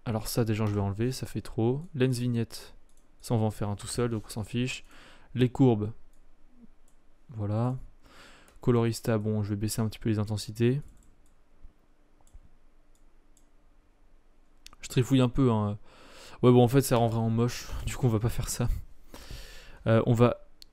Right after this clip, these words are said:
on va créer un look nous-mêmes. Donc ici dans Tools, on va créer un truc, on va utiliser film grain, film gain, grain, voilà, ça nous fait des espèces de petits grains, je trouve ça assez cool. Je vais mettre ça à quatre pour cent, voilà, quatre pour cent. Ensuite on va prendre lens,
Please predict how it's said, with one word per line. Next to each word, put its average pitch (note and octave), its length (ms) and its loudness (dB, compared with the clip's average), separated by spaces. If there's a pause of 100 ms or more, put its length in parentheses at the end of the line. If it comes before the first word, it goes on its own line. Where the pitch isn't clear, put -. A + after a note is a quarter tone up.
(100)
on C3 60 4
va D#3+ 140 6
créer D3 220 2
un B2+ 40 8
look A#2+ 260 2
nous-mêmes. A#2 280 4 (140)
Donc A2+ 180 0
ici B2+ 160 -6
dans A#2 140 4
Tools, C3+ 460 4
on A#2 80 0
va G#2 160 2
créer - 180 -2
un A#2 100 2
truc, - 400 -6
on A#2 60 0
va A2+ 140 2
utiliser A#2 400 0
film B2 320 0
grain, G#2 260 -2 (300)
film A2+ 320 0
gain, A2 280 -2 (760)
grain, A2 300 0
voilà, A#2 280 0
ça - 140 -2
nous A2+ 60 2
fait - 240 -4
des A2+ 100 0
espèces A2 200 -6
de A2 60 0
petits A#2+ 200 -8
grains, A#2 220 0
je - 80 -8
trouve A2+ 160 -6
ça G#2+ 260 -6 (260)
assez A#2 320 -4
cool. C#3 320 0 (680)
Je - 80 -8
vais C3 60 2
mettre C3 120 2
ça C#3+ 80 4
à C3 60 4
quatre D#3+ 160 0
pour D3 180 -4
cent, C3+ 160 -2 (640)
voilà, G#2+ 260 -6 (100)
quatre - 300 -8
pour - 220 -10
cent. C3+ 320 -2 (840)
Ensuite C3 380 2
on C3+ 40 2
va B2 120 4
prendre A#2 400 0
lens, B2 480 2